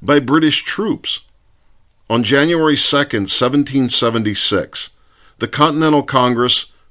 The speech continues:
passed a resolution calling on colonial committees to indoctrinate those honest and well-meaning but uninformed people by expounding to them the origin, nature, and extent of the present controversy.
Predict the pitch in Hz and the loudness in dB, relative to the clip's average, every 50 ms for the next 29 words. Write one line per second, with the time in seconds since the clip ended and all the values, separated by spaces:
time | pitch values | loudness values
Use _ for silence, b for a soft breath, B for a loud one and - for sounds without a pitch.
0 | - _ - 123 123 123 120 - - 127 113 110 113 110 101 104 101 98 101 98 | -18 _ -2 0 0 2 0 0 0 0 2 2 2 2 2 0 2 2 4 4
1 | 98 98 - - 82 73 73 - - 117 123 147 175 185 185 175 160 156 156 151 | 2 2 -2 -4 -6 -8 -8 -8 -4 0 2 2 2 2 2 2 2 4 4 2
2 | 151 147 B B B B B B - - 139 135 143 156 180 180 175 170 156 - | 2 0 B B B B B B -2 -2 2 4 4 2 4 2 0 0 -2 0
3 | - 160 139 139 135 123 113 95 90 - - 127 - - 131 139 131 107 85 127 | 2 4 4 6 4 4 2 0 -2 -2 -2 -4 -4 0 0 0 0 0 0 0
4 | 127 143 156 156 - - 180 170 165 165 165 160 - - 131 123 120 110 - - | 0 0 0 -2 -4 -4 -2 0 0 0 -2 -2 -2 0 0 0 0 -2 -6 -6
5 | - 117 131 139 151 170 175 170 - - - B B B B B B B B - | -4 -2 0 0 0 0 -2 -2 -4 -6 -8 B B B B B B B B 0
6 | 131 135 135 120 123 139 143 151 156 151 143 143 143 143 143 143 135 120 120 107 | 2 2 2 2 4 4 4 4 6 6 6 6 6 6 4 4 2 0 -2 -2
7 | - 117 120 135 135 131 123 123 - 120 120 120 120 117 - - 120 113 110 87 | -2 0 2 2 2 2 -2 -4 -4 -2 -2 0 -2 -4 -4 -6 -4 -4 -4 -4
8 | - 76 64 52 - _ _ _ _ _ _ _ _ _ - 127 139 147 147 - | -6 -6 -6 -6 -10 _ _ _ _ _ _ _ _ _ -2 0 2 2 2 2
9 | - - - - 147 139 143 165 175 190 190 180 151 - 151 139 131 131 131 131 | 0 0 0 0 0 0 0 0 0 0 0 0 0 0 0 2 2 2 2 2
10 | 123 120 - - 120 135 151 160 175 180 165 156 180 185 180 180 185 170 b b | 2 0 0 0 2 2 2 2 2 0 0 -2 -2 -2 -4 -6 -10 -16 b b
11 | b b b b b 101 107 120 139 156 170 165 - - 175 175 135 131 123 120 | b b b b b 0 4 4 4 4 4 2 -2 0 0 0 0 0 -2 -2
12 | 104 - - - - - 139 143 156 156 - 143 131 120 120 - - 127 123 123 | 0 0 0 0 2 2 0 0 0 -2 -4 -6 -4 -4 -6 -4 0 0 0 0
13 | 117 120 113 - - 110 104 104 98 - 101 80 82 80 78 76 - - 69 62 | 0 -4 -6 -4 -2 0 0 0 -2 -4 -6 -4 -4 -6 -4 -4 -6 -6 -6 -10
14 | 52 | -16